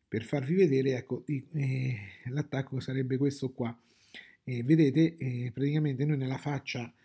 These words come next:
che, che abbiamo rappresentato dovremo andare a disegnare questo rettangolo di base interno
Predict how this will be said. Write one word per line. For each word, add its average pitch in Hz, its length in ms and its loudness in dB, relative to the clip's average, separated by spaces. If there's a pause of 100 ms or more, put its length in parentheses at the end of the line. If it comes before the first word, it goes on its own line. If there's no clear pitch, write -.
(360)
che, 120 280 -4
che 120 320 -4
abbiamo 135 360 -2
rappresentato 165 600 2
dovremo 151 300 2
andare 143 500 0
a 123 200 -6
disegnare 151 720 2
questo 147 280 0
rettangolo 156 500 0
di 156 120 -2
base 139 400 -4
interno 135 800 -2